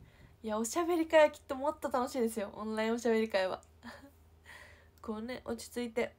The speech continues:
<clears throat> 二人で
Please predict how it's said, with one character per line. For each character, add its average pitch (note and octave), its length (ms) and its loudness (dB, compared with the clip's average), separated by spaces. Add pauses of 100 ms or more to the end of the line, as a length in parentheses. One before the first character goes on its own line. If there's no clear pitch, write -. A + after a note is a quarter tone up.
(180)
<clears throat> - 1800 -18
二 G#3+ 200 -4
人 G#3 120 -6
で - 140 -10